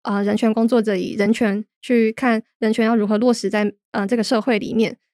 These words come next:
那社会工作者，我就会把它定调为我们是想要去推进跟改变，去告诉这个社会一些事情，有那个标的不一样，但是唯一不变的事情就是都会被说成，啊，嗯，很，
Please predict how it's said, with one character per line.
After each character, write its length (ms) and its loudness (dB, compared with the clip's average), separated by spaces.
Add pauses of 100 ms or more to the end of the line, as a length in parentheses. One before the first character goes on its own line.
(140)
那 280 2
社 180 -2
会 120 4
工 120 4
作 160 2
者， 140 -4
我 60 -2
就 80 0
会 40 2
把 140 0
它 60 0
定 180 -2
调 160 0
为 100 -4
我 120 -4
们 120 -2
是 160 2
想 200 -2
要 160 0
去 200 0
推 220 0
进 220 0
跟 180 0
改 160 -4
变， 180 0
去 140 -4
告 160 -4
诉 100 -4
这 120 -2
个 60 -4
社 140 -6
会 140 -4
一 40 -4
些 140 -4
事 200 -6
情， 240 -10 (240)
有 100 0
那 60 0
个 80 -2
标 180 0
的 160 0
不 180 -6
一 60 -4
样， 160 -2
但 160 0
是 180 2 (760)
唯 140 2
一 100 2
不 160 -2
变 120 2
的 60 0
事 140 0
情 140 2
就 100 -2
是 100 2
都 100 2
会 140 2
被 160 2
说 160 2
成， 140 -4
啊， 120 -2 (500)
嗯， 280 0
很， 420 -2